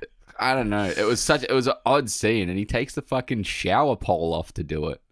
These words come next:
Speaker 1: Yeah.
Speaker 2: Th-
Speaker 1: Yeah.
Speaker 2: I don't know, man. I'm just saying, Cleo has bad taste in
Speaker 1: Oh.
Speaker 2: men.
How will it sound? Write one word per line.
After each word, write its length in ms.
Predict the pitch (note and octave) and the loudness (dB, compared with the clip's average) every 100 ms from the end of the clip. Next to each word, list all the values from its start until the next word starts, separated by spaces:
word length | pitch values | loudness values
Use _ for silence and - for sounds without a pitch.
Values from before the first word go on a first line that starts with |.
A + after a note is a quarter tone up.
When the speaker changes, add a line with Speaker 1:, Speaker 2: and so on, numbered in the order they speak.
| _ - _ | _ -20 _
Speaker 1:
Yeah. 340 | D#3 A3+ C4+ B2 - - _ _ _ | 0 2 2 -2 -10 -20 _ _ _
Speaker 2:
Th- 160 | G2+ - - - | -14 -14 -10 -6
Speaker 1:
Yeah. 180 | D3 A#2+ - _ - - - | -4 -6 -10 _ -20 -20 -6
Speaker 2:
I 120 | - E3 | 2 4
don't 80 | |
know, 100 | D3+ | 4
man. 180 | C#3 C#3 | 2 2
I'm 100 | D3+ | 2
just 140 | D3 - | 0 0
saying, 260 | C#3 A2 | 0 0
Cleo 340 | - D3 D3+ B2 | 0 2 4 4
has 180 | G#2+ | 0
bad 400 | D#2 A2 A2+ F#2+ | 0 2 2 0
taste 360 | - G#2+ G2 - | 0 0 0 -2
in 40 | D3+ | 0
Speaker 1:
Oh. 180 | C#3+ | 2
Speaker 2:
men. 280 | A#2+ G2+ F2+ | 2 2 -2